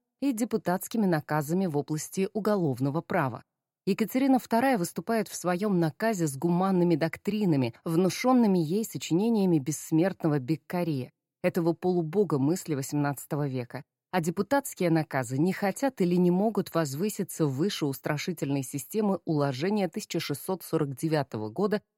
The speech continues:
и воинского устава тысяча семьсот шестнадцатого года, с её леденящими кровь видами смертной казни, с её членовредительными карами, раздроблением членов, рванием ноздрей, урезанием ушей и языков, с её застенками и адскими пытками.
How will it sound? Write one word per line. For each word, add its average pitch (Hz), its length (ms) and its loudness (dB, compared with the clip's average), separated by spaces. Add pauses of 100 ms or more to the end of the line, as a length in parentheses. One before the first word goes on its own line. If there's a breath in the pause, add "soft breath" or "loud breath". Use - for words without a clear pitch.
(140)
и 214 40 0
воинского 226 520 0
устава 202 540 -2
тысяча 180 420 -6
семьсот 143 460 -2
шестнадцатого 151 840 -4
года, 123 340 -4 (280)
с - 140 -10
её 185 240 2
леденящими 180 760 0
кровь 170 460 -2
видами 156 400 0
смертной 135 540 -2
казни, 175 480 0 (180)
с - 140 -10
её 190 300 0
членовредительными 156 1080 0
карами, 165 540 0 (180)
раздроблением 156 800 2
членов, 151 560 0
рванием 143 480 0
ноздрей, 139 560 0 (240)
урезанием 208 640 2
ушей 208 440 -2
и - 140 -8
языков, 143 580 -2 (240)
с - 140 -8
её 151 240 2
застенками 147 840 -2
и - 160 -4
адскими 139 460 -2
пытками. 143 520 -10